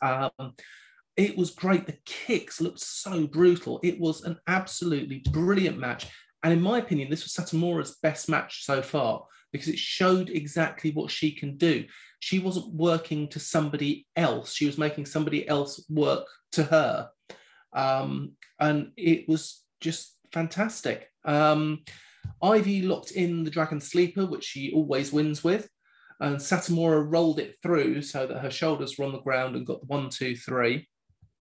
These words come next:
Afterwards, um, handshake and hugs, standing ovation from the crowd. Um, this episode of N X T U K,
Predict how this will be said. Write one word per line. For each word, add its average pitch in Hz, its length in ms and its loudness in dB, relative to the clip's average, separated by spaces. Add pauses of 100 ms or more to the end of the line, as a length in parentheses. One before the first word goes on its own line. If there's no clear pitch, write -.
(260)
Afterwards, 170 760 2 (100)
um, 143 580 0
handshake 147 640 0
and 123 140 -8
hugs, - 440 2 (560)
standing 208 480 2
ovation 143 400 0
from 127 160 -14
the 123 40 -14
crowd. 160 600 2
Um, 151 340 0 (1000)
this - 460 -2 (180)
episode 185 380 4
of 160 60 2
N 160 100 4
X - 200 -4
T 156 100 2
U 143 200 -2
K, 160 420 0